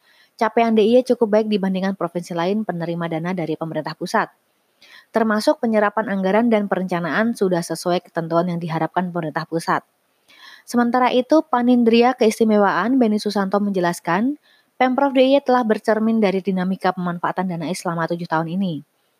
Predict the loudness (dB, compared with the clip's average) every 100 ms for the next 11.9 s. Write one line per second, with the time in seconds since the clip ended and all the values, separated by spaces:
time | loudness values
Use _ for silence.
0 | _ _ _ _ _ _ -6 2 2 4
1 | 2 0 0 0 2 0 2 0 -2 -4
2 | -4 -2 0 0 0 2 4 4 4 0
3 | -4 -4 0 0 0 -6 _ _ _ _
4 | _ _ _ _ 0 2 4 4 2 2
5 | 2 2 0 -2 -6 -6 -6 -10 _ _
6 | -10 -4 -2 -2 -4 -6 -6 -2 0 0
7 | -2 -6 -6 -6 -6 -4 -4 -2 -2 -2
8 | -2 -2 -4 -2 -2 -4 _ -20 _ -2
9 | 0 2 2 2 2 0 -2 -6 _ _
10 | -4 0 0 0 0 0 0 0 0 0
11 | -4 -4 -4 -4 0 0 0 -6 -16